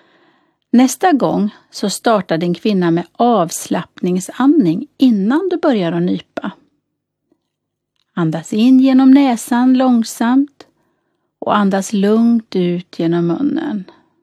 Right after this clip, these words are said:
Din kvinna ska andas så under tiden som du som partner försöker efterlikna en värk,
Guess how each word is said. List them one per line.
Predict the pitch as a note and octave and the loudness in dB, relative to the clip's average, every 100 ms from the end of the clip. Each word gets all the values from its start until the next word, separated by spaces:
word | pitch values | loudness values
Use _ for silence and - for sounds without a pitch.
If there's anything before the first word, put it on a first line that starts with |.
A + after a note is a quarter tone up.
| _ _ _ _ _ _ _ _ _ _ _ _ _ _ _ _ _ _ | _ _ _ _ _ _ _ _ _ _ _ _ _ _ _ _ _ _
Din | - F3+ | -4 -4
kvinna | E3 C4+ B3+ G#3 | 0 2 2 0
ska | - - | -4 -4
andas | C4+ A3+ F3 F3+ - | 0 0 0 -2 -4
så | G3 D#3+ | -4 -4
under | - F3+ F3 | -2 -2 -2
tiden | F#3+ - G3+ E3 D#3 F3+ | -4 -4 -2 -2 -2 -4
som | - G3 G3 | -2 0 0
du | F3+ E3+ E3 | 0 0 -2
som | - F#3 | -4 -4
partner | F#3 F#3 D3+ - E3 | -2 -2 -4 -6 -8
försöker | - F#3 - G#3+ F3 D#3 - G3 | -6 -8 -4 -2 -2 -6 -10 -10
efterlikna | - G#3 - - - E3+ F3 - F#3+ | -6 -8 -8 -8 -6 -4 -6 -8 -6
en | G#3+ G#3+ | -2 0
värk, | A3 G#3 E3 F#3 - | 0 -2 -2 -10 -18